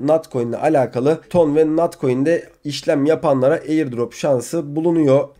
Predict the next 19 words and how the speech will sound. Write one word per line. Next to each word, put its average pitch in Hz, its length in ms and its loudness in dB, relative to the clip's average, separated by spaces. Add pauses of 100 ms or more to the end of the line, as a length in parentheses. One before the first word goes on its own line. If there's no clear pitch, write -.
Yapmanız 175 460 0
gerekenler 175 600 2
basit. 156 260 -4
Eğer 160 260 0
ki 165 120 -4
hesabınız 160 500 -2
yoksa 143 420 -4 (140)
videonun 143 420 -4
açıklama 147 460 -4
kısmında 120 380 -8
yer 143 100 4
alan 131 240 -2
yüzde 139 340 -4
kırk 143 260 -8
indirimli 110 380 -4
referans 127 500 0
linkiyle 107 400 -6
üye 139 200 -2
olup 120 320 -2